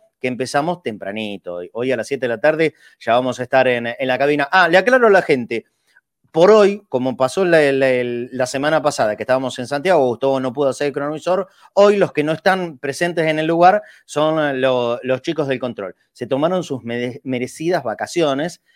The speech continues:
estamos saliendo, digamos, con lo justo para poder hacer el programa, para cumplir con ustedes en el Conectados al Mediodía, pero vamos a darle el descanso correspondiente a Matu, a Nico, a Ari.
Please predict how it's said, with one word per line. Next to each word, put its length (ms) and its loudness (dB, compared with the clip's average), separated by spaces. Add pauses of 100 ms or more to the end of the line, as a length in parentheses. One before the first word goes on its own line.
(120)
estamos 400 -4
saliendo, 440 -2
digamos, 380 -6
con 260 -4
lo 100 2
justo 560 -4 (260)
para 280 0
poder 280 -2
hacer 400 -2 (240)
el 120 -2
programa, 460 -2
para 220 -2
cumplir 380 -4
con 180 -6
ustedes 400 -2
en 120 -6
el 120 -8
Conectados 420 -2
al 80 -2
Mediodía, 640 2 (240)
pero 420 4 (160)
vamos 320 0
a 60 4
darle 220 4
el 100 -2
descanso 400 -6
correspondiente 640 -12
a 140 -4
Matu, 760 -2
a 160 -2
Nico, 720 -4
a 380 4
Ari. 260 2